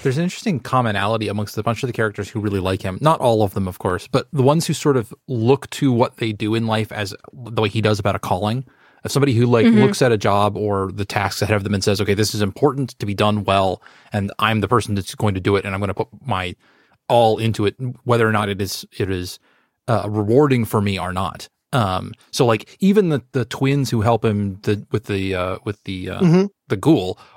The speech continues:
Speaker 1: are, just treat things like that way, and, and noticeably get along with him immediately and treat him very well. And, like, that's a, that's a really common theme amongst the people that, that, um, Paul Gallagher gets along with, that, like, people who kind of share his outlook, and it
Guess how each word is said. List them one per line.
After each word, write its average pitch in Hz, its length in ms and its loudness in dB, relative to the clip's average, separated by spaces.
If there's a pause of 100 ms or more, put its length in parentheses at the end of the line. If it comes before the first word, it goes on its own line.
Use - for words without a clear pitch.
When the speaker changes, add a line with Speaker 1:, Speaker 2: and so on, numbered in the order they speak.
Speaker 1:
are, 123 160 -6
just - 180 -4
treat 139 220 0
things 113 220 -2
like 101 140 0
that 120 100 0
way, 110 100 0
and, 113 480 -4 (260)
and 110 160 -2
noticeably 117 540 2 (320)
get 135 140 4
along 127 240 4
with 117 100 0
him 127 140 2
immediately 120 520 0
and 117 100 -6
treat 127 160 -4
him 120 120 0
very 110 220 0
well. 104 360 -2 (300)
And, 107 300 -4 (220)
like, 110 280 -2 (800)
that's 131 220 2
a, 123 80 4
that's 123 240 0
a 139 40 4
really 127 220 4
common 117 480 2
theme 110 280 0
amongst 101 240 -2
the - 60 -10
people 101 300 -4
that, 95 240 -2 (180)
that, 95 320 -6
um, 107 520 -8 (300)
Paul 98 160 0
Gallagher 98 340 0
gets 92 180 -6
along 101 360 2
with, - 240 -6
that, 110 160 -2
like, 98 180 -2
people 131 240 0
who 104 100 0
kind 113 160 0
of 95 80 -4
share 117 300 0
his 104 160 2
outlook, 151 400 0 (420)
and 117 120 -2
it 110 120 -4